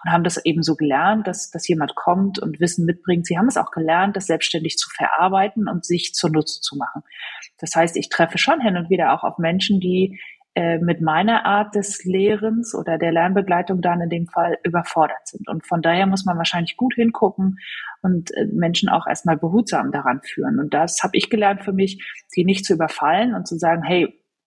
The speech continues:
hier ist jetzt Lernbegleitung und, ähm, du machst jetzt alles selbst“, sondern sie auch erstmal dahin zu entwickeln und sie zu begleiten, dass sie das wollen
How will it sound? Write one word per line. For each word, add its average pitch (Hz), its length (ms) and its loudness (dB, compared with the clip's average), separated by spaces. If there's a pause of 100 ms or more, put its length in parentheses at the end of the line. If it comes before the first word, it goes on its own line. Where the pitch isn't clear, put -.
(120)
hier 185 200 2
ist 185 100 -2
jetzt 165 160 0
Lernbegleitung 196 840 2
und, 180 320 -4
ähm, 165 340 -2
du 185 100 2
machst 185 220 0
jetzt 170 120 0
alles 156 220 2
selbst“, 185 420 0 (300)
sondern 165 400 0
sie - 200 2
auch - 180 2
erstmal 170 340 2
dahin 165 340 0
zu - 160 -2
entwickeln 156 540 0
und 139 100 -2
sie - 160 0
zu - 140 -12
begleiten, 156 440 0
dass 156 140 -2
sie 160 120 0
das 151 360 -2
wollen 170 540 0